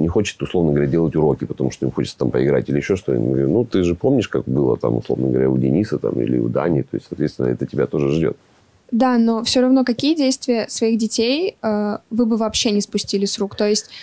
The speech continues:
Speaker 2: что привело бы вас, грубо говоря, к тому, чтобы вы там накричали на ребенка или
Speaker 1: Я,
Speaker 2: что-то вроде
Speaker 1: я,
Speaker 2: этого?
Speaker 1: я, я, я не кричу на своих детей.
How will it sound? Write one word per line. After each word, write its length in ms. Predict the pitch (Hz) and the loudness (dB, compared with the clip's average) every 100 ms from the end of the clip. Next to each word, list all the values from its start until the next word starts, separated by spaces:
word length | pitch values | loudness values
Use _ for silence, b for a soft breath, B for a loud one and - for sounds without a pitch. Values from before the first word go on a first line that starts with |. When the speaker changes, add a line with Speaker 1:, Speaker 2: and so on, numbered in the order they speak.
| B | B
Speaker 2:
что 240 | - - - | -6 -2 0
привело 400 | 269 240 233 254 | 2 0 0 2
бы 140 | 254 | 2
вас, 420 | 220 226 240 - - | 0 -2 -2 -4 0
грубо 260 | 220 220 | 0 2
говоря, 280 | 214 226 233 | 0 0 -2
к 80 | - | 0
тому, 180 | 220 233 | 2 2
чтобы 220 | - 202 | 0 -2
вы 80 | 220 | 0
там 140 | 202 | 0
накричали 500 | 202 226 - 233 220 | 0 -2 -2 0 2
на 80 | 208 | 2
ребенка 600 | 208 196 202 196 208 208 - - | 0 0 -2 -2 -6 -10 -12 -4
или 300 | 208 202 202 | 0 0 0
Speaker 1:
Я, 60 | 208 | -2
Speaker 2:
что-то 280 | - 202 208 | -2 -2 0
вроде 220 | 208 - | 2 2
Speaker 1:
я, 60 | |
Speaker 2:
этого? 180 | - - | 0 -2
Speaker 1:
я, 160 | 73 95 | 0 0
я, 240 | 87 95 | 0 0
я 280 | 98 78 98 | 0 0 0
не 120 | 110 | 0
кричу 380 | 113 117 - 98 | -2 -4 -2 -4
на 80 | 67 | -4
своих 280 | - 64 64 | -4 -4 -4
детей. 400 | 65 110 135 | -4 -2 -2